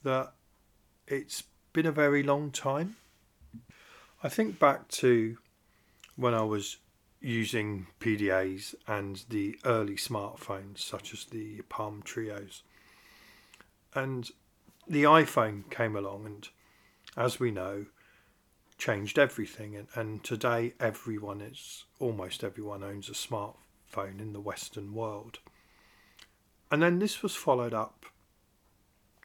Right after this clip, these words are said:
by, uh, the iPad.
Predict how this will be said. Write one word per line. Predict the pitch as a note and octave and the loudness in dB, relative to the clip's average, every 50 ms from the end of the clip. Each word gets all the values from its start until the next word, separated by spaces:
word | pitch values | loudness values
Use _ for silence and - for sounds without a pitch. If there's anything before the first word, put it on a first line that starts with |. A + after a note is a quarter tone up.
| - _ _ _ - - - - - - | -20 _ _ _ -20 -20 -20 -16 -4 2
by, | G#2+ G#2+ G#2+ A2 G#2+ G#2 G#2 G#2+ _ _ _ _ _ _ _ _ _ _ _ _ _ _ _ _ _ _ _ _ _ _ | 4 6 6 6 6 4 0 -6 _ _ _ _ _ _ _ _ _ _ _ _ _ _ _ _ _ _ _ _ _ _
uh, | - - - - - - - - - _ _ - | -20 -20 -20 -20 -20 -20 -20 -20 -20 _ _ 2
the | C3 B2 | 4 6
iPad. | A#2+ A2 G#2+ - - - A2 A2 A#2+ B2+ | 6 6 4 2 -2 -6 -6 -4 -6 -6